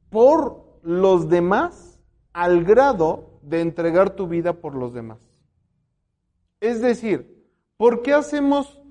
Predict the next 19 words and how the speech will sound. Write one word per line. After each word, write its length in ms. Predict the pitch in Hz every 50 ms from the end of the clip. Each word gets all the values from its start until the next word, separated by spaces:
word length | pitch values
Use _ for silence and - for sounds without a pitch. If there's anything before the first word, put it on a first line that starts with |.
| _ _ _ _ _ _ _ _ _ _
algo 400 | - 208 240 247 202 240 233 -
como 300 | - 214 208 208 220 226
esto? 320 | 233 220 - - - - _ _ _ _ _ _ _ _ _ _ _ _ _ _ _ _ _ _ _ _ _ _ _ _ _ _ _
Porque 300 | - 120 113 113 - 139
dinero 440 | 123 131 139 151 185 269 302 226 165
no 180 | 147 147 156 160
deja. 340 | 185 233 233 - - - _ _ _ _ _ _ _ _ _ _ _ _ _ _ _ _ _ _ _ _ _ _ _ _ _ _ _ _ _ _ _ _ _
¿Por 160 | - 143 135
qué 80 | - 196
lo 100 | 190 190
hacemos? 420 | 185 190 214 208 208 220 214 - - - _ _ _ _
Por 160 | 165 170 170
amor 260 | 165 160 165 170 170
a 60 | 160
los 200 | 151 139 131 127
demás. 380 | 135 139 160 202 214 190 - _ _ _ _ _ _ _ _
¿Por 260 | - 190 196 196 190
qué 140 | - 240 240
predicamos? 1300 | 240 - 254 254 254 247 226 254 240 247 - 269 277 277 269 269 262 240 220 - - - - _ _ _